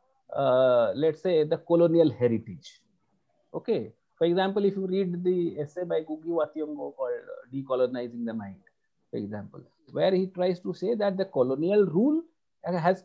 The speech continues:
colonized our mind. That means we have started thinking like the colonizers.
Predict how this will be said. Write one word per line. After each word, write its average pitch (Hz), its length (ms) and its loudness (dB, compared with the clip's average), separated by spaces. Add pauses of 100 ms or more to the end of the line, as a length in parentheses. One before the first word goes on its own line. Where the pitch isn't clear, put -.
(100)
colonized 151 680 4
our 196 160 8
mind. 220 300 0
That 175 140 -2
means 202 220 -4
we 180 100 -2
have 190 140 0
started 202 560 -2 (340)
thinking 170 420 0
like 185 360 4
the 196 120 4
colonizers. 104 800 -2